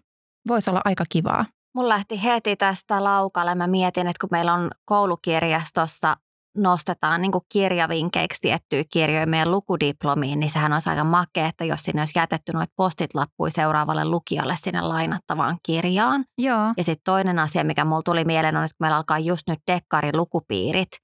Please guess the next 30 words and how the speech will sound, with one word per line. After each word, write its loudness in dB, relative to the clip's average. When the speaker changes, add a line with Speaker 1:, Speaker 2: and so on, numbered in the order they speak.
Speaker 2:
että -4
oispa 0
hauskaa, 0
kun -2
laittaisikin 0
ne 2
yhdellä 2
kerralla, 0
antaisi -2
kaikille 0
viisi 0
postit-lappua -2
niinku -2
kommentteja 0
varten -2
ja -2
sitten 0
niinku -2
yksi -2
lukupiirikerta -2
olisi 0
se, 2
että -4
ne -2
niinku -2
lukisi -2
sitä -4
katkelmaa -2
uudestaan 0
ja -2